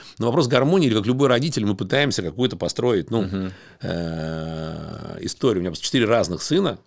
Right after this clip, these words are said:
Speaker 1: как бы они с разными характерами.
Speaker 2: У тебя четыре сына?
Speaker 1: Да, у меня четыре сына, да.
Speaker 2: Обалдеть.
Speaker 1: Старшему тридцать три года, младшему восемь. Вот.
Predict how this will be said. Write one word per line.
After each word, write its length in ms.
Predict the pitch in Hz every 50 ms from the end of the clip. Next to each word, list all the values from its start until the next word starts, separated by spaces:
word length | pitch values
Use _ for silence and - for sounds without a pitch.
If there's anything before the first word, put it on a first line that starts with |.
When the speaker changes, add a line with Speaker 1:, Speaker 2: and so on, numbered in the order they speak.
| _ _ -
Speaker 1:
как 160 | - 82 78
бы 80 | 80
они 100 | 82 90
с 60 | 85 85
разными 340 | 104 110 110 85 87 85
характерами. 520 | 80 - 87 101 127 - - - 139 104 98
Speaker 2:
У 20 |
тебя 80 | 92 87
четыре 280 | 82 - 107 92 92
сына? 320 | 90 - - 113 110 95 82
Speaker 1:
Да, 180 | 87 90 85
у 40 | 78
меня 100 | 82 87
четыре 220 | 82 - - - -
сына, 280 | - - - 80 78 76
да. 140 | 71 69
Speaker 2:
Обалдеть. 300 | - - 73 73 73 69 78
Speaker 1:
Старшему 380 | 98 98 87 - - 90 87 76
тридцать 320 | - 98 90 - - 98
три 160 | - 139 165
года, 260 | 156 131 123 110 95 87
младшему 420 | 85 90 101 101 - - 90 87
восемь. 320 | 82 82 80 71 - - - _ - - - - - - - - - - - - - - - - - - - - - - - - - - -
Вот. 220 | - 90 85 76